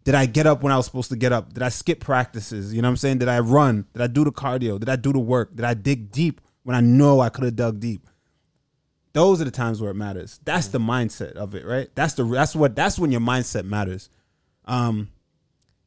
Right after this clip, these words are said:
Speaker 1: if she approached the fight camp like that, because she's like, "Oh, this is the last one. I'm glad it's done. I just wanna get through it." Then, huh, that's horrible. You're gonna get fucked
Speaker 2: Mm.
Speaker 1: up,
Speaker 2: Yeah.
Speaker 1: right?
Speaker 2: Which happened.
Speaker 1: Which happened, right?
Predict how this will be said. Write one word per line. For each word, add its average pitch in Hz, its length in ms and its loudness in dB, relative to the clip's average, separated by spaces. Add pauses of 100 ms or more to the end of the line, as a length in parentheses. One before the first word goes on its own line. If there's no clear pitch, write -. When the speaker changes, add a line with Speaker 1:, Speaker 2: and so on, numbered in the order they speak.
(120)
Speaker 1:
if 185 140 0
she 226 220 0
approached 214 420 2
the 185 80 -6
fight 185 280 -2
camp 190 280 -2
like 170 220 0
that, 131 480 0 (520)
because 151 260 0
she's 151 200 -6
like, 139 140 -6
"Oh, 139 140 -4
this 131 100 -6
is - 40 -12
the 131 100 -2
last 127 300 0
one. 127 100 -4
I'm 120 140 -6
glad 127 240 0
it's 110 160 -2
done. 120 260 0
I 120 60 -2
just 117 100 -6
wanna 123 140 -2
get 117 240 -4
through 120 160 2
it." 110 120 -4 (540)
Then, 294 260 2
huh, 415 380 0 (500)
that's 196 200 -6
horrible. 139 520 0
You're 151 120 -14
gonna 208 120 0
get 135 140 0
fucked 180 280 0
Speaker 2:
Mm. 139 80 -8
Speaker 1:
up, - 260 -6 (440)
Speaker 2:
Yeah. 135 80 0
Speaker 1:
right? - 160 2 (280)
Speaker 2:
Which 117 120 -18
happened. 117 380 -10 (120)
Speaker 1:
Which - 180 -10
happened, 135 360 -4
right? - 220 -4